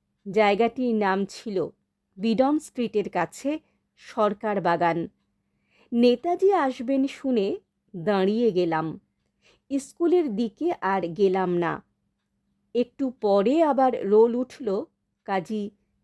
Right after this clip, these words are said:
নজরুলও আসছেন। এই দুই প্রিয় মানুষকে এত কাছ থেকে দেখব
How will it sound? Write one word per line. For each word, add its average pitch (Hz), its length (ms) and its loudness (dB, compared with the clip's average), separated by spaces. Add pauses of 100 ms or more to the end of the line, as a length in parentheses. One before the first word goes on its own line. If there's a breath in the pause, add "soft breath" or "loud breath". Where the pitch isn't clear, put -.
(200)
নজরুলও 202 640 0
আসছেন। 180 640 -2 (960 loud breath)
এই 302 240 2
দুই 311 240 2
প্রিয় 269 360 -2
মানুষকে 208 720 -2 (500)
এত 202 300 -6
কাছ 233 560 -4
থেকে 254 320 -8
দেখব 190 560 -2